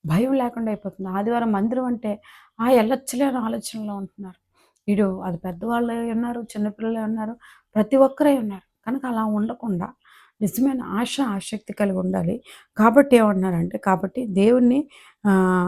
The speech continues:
అక్కడ అంటే దే-, కాబట్టి దేవునికి లోబడి ఉండుడని కదా. ఎక్కడండి? యాకోబు నాలుగో అధ్యాయం ఏడవ వచనం,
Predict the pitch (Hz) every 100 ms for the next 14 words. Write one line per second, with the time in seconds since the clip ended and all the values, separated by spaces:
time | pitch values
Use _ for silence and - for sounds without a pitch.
0 | - 190 208 190 180 180 - - _ 202
1 | 196 262 220 202 196 202 208 247 - 202
2 | 208 - - _ - 185 233 262 269 254
3 | 214 220 247 202 196 208 226 226 214 202
4 | 196 185 185 190 _ _ 202 320 - _
5 | 190 208 214 277 240 202 214 196 196 202
6 | 208 208 - 208 202 202 202 - 269